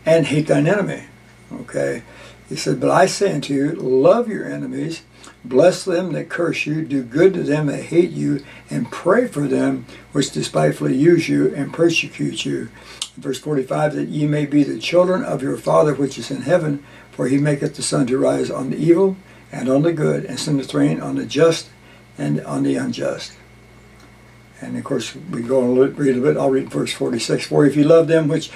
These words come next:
love you, what reward have you? Do not even the publicans the same?" So when we get back up to verse forty-four, it says, "Love your enemies, bless them that curse you,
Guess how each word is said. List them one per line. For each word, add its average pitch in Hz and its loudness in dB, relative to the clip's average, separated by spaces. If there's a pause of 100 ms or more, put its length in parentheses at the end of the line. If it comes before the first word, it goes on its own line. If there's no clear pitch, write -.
(120)
love 156 2
you, 180 6
what - 0
reward 160 0
have 131 -2
you? 127 -10 (240)
Do 147 -2
not 143 2
even 143 2
the 139 -2
publicans 139 0
the 135 -8
same?" 160 -4 (340)
So 151 4 (260)
when 165 -2
we 147 -2
get 175 4
back 175 4
up 165 -4
to 139 -4
verse 160 -2
forty-four, 170 2
it - -2
says, 147 -2 (280)
"Love 170 4
your 185 -6
enemies, 160 -6
bless 185 2
them 180 -6
that 151 -8
curse 143 -10
you, 156 -8